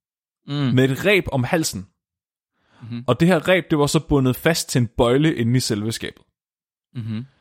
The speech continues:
Speaker 2: Der var ingen tegn på, at han havde kæmpet med nogen, altså været på slås og prøvet at forsvare sig, hverken på hans krop eller på selve værelset. Der var heller ikke noget selvmordsbrev.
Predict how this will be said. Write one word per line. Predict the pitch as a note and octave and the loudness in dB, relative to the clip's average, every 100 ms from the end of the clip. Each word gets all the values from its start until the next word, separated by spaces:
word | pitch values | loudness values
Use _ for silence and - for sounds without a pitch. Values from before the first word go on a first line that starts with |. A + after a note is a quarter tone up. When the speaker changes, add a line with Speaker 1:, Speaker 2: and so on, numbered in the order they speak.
| _ - | _ 0
Speaker 2:
Der | |
var | B2 B2+ - | 2 0 2
ingen | F3 G3+ A3 | 2 2 0
tegn | - E3+ C3 | 0 -2 0
på, | E3 D3+ | 2 2
at | C#3+ A2+ | 2 -4
han | A2+ G#2 | -6 -6
havde | F#2 | -8
kæmpet | - - F#3 A#3+ G#3+ | -4 0 2 2 2
med | F3 | 2
nogen, | D#3+ E3+ F#3 - | 2 0 -2 -4
altså | A2+ A2 | -4 0
været | G2 | -2
på | G#2+ | -2
slås | - C3+ - | 0 0 0
og | B2 | -2
prøvet | B2 | 0
at | B2 | 0
forsvare | B2 - G3+ F3 | -2 0 0 0
sig, | B2 A2 _ _ _ _ _ _ _ | -2 -4 _ _ _ _ _ _ _
hverken | B2 C3+ D3 E3 E3+ | 0 2 4 2 0
på | - B2+ | 0 0
hans | A#2 - | 0 -4
krop | - - E3 - - | -6 0 0 0 -2
eller | C3+ C#3+ D3+ D#3 - - | 2 4 2 0 -10 -2
på | A#2+ A2+ | 0 0
selve | - C#3 D3 | 0 2 2
værelset. | A#2 F2+ A2 - - _ _ _ _ _ _ _ _ _ _ _ _ C#3+ | 0 -4 -6 -10 -14 _ _ _ _ _ _ _ _ _ _ _ _ 0
Der | |
var | C#3 | 2
heller | D#3+ D3 | 4 2
ikke | C3+ | 2
noget | B2+ | 0
selvmordsbrev. | - G#2 G2+ - - - | 0 -2 -4 -8 -14 -16